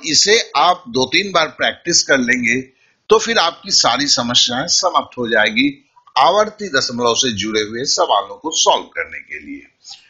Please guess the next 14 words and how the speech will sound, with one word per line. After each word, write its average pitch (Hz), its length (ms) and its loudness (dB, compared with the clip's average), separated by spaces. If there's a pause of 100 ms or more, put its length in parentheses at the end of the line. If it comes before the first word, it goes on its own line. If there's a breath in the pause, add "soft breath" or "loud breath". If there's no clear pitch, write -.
(320 loud breath)
तो 196 120 4 (240)
आप 175 300 0
सभी 170 340 0
का 208 200 0 (1120 soft breath)
अब 147 120 0
मैं 170 220 -2
आप 135 400 -2
लोगों 143 280 -4
से 139 260 2
इतना 123 300 -2
ही 139 160 -4
गुजारिश 107 500 -2
करना 101 380 -4
चाहूंगा 98 540 0